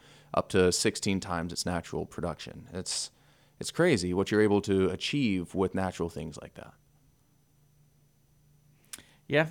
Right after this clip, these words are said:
Speaker 2: when you sweat. And sweating always feels good.
Speaker 1: Sweating does feel good, doesn't
Speaker 2: Yeah.
Speaker 1: it?
Speaker 2: I like, I, that's what I'm saying. The cold plunge and the sauna thing, I could do that.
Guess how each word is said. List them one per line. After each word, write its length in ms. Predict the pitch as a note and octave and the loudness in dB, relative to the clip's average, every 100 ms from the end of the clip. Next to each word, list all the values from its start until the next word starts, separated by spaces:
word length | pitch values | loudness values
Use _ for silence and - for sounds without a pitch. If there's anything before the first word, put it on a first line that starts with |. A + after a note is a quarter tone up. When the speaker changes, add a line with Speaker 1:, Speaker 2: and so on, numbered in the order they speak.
| - | -4
Speaker 2:
when 140 | C3 C3+ | -4 -4
you 60 | |
sweat. 320 | A2+ - E2+ - _ _ _ _ _ _ _ - | -4 -8 -10 -14 _ _ _ _ _ _ _ -14
And 100 | - | -6
sweating 300 | B2 G#2+ F#2 | -4 -2 -4
always 220 | F2 E2+ | -6 -8
feels 240 | - D#2+ | -10 -12
good. 200 | - - - _ _ - | -14 -18 -20 _ _ -8
Speaker 1:
Sweating 300 | A2 D#3+ G#2 | -2 0 0
does 200 | G2+ - | -2 -4
feel 120 | E2 | -10
good, 200 | F#2 E2 | -10 -6
doesn't 140 | D#2+ | -6
Speaker 2:
Yeah. 60 | D3 | -6
Speaker 1:
it? 60 | - - | -10 0
Speaker 2:
I 100 | D#3 | 4
like, 180 | D#3 E2+ | 4 6
I, 160 | C#3+ | 6
that's 120 | E3 | 6
what 60 | F#3+ | 2
I'm 40 | |
saying. 160 | F#3+ D#3 | 2 0
The 80 | A2+ | 0
cold 280 | - E3+ - | 2 2 2
plunge 300 | E3+ C#3+ B2 | 0 0 -2
and 200 | A#2 G2+ | -2 0
the 260 | G2 F2 - | -2 -6 -10
sauna 340 | - A2+ G#2+ G2 | -2 0 0 0
thing, 400 | F#2 F2+ E2+ - _ _ _ - | -2 -2 -6 -12 _ _ _ 0
I 100 | A#2+ | 0
could 160 | - | 0
do 140 | - - | -12 -14
that. 240 | - - | -14 -18